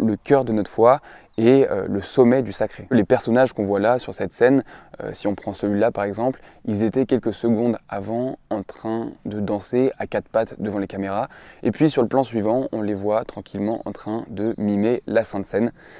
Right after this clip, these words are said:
euh, dans des tenues plus que provocantes. La question c'est pourquoi faire ? À quoi ça sert de faire ça à ce moment-là, dans une scène qui est hyper sexualisée ? Pourquoi on met une référence religieuse ? Pourquoi on met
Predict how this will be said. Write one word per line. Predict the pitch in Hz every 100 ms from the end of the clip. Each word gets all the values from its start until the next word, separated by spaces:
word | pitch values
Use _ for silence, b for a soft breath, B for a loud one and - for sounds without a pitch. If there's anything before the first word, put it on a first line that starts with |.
| B B -
euh, | 95 95
dans | 98 110
des | 98
tenues | 98 104 110 120
plus | - 131 -
que |
provocantes. | 120 110 98 - - -
La | 117 113
question | 113 143
c'est | 139 120 131 - _ _ -
pourquoi | 110 - 117
faire ? | 107 113 - -
À | 107
quoi | - 127 127
ça | -
sert | 107 - 117 131
de | 101
faire | 104 107
ça | 110 117 - -
à | 104
ce | -
moment-là, | 107 113 117 113 107 120 -
dans | 107
une | 104
scène | 98 123 123
qui | 104
est | -
hyper | 113 131
sexualisée ? | - 107 107 98 107 123 B B B
Pourquoi | - - - 113 123 - -
on | 110
met | 104 113 -
une | - 104
référence | 104 - 101 104 110 -
religieuse ? | - 101 95 107
Pourquoi | 117 98 - 117 -
on |
met | 101 110